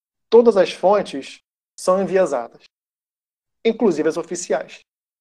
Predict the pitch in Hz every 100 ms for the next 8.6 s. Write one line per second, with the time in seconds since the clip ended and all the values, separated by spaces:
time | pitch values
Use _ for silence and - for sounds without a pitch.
0 | _ _ _ _ - 220 220 240 240 -
1 | _ _ _ _ _ _ _ _ _ 170
2 | 185 180 - _ - 185 - 156 175 165
3 | - 190 180 - _ - - - - 240
4 | 285 277 214 202 190 185 185 180 180 143
5 | 120 143 156 - 143 131 120 117 _ _
6 | _ _ _ - 170 160 226 226 196 196
7 | 196 180 160 151 151 - 226 196 180 143
8 | - 202 190 - 123